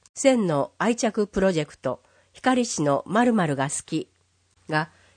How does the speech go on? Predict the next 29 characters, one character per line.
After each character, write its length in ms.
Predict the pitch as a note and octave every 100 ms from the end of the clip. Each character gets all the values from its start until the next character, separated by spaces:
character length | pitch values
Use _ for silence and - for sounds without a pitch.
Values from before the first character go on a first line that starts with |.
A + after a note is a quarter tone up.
| -
約 460 | A3+ G#3+ E3+ D#3+ _
一 100 | F#3
セ 240 | F3+ C4+
ン 80 | B3+
チ 100 | A3+
角 220 | - F3+
の 160 | E3 D#3+
大 80 | G3+
き 80 | -
さ 140 | E3+
に、 180 | E3 D#3+ _ _ _ -
文 260 | A3 B3
言 120 | B3
を 180 | A#3 F#3
書 80 | -
い 80 | F3
た 140 | E3+
用 200 | E3 A3
紙 200 | G#3+ F3
を 40 | D3+
持 100 | F3
っ 60 |
た 140 | - D#3
人 220 | - F3
の 100 | E3+
顔 240 | E3 E3+
写 160 | G3 F#3
真 260 | - D#3 C3+
が 160 | C3+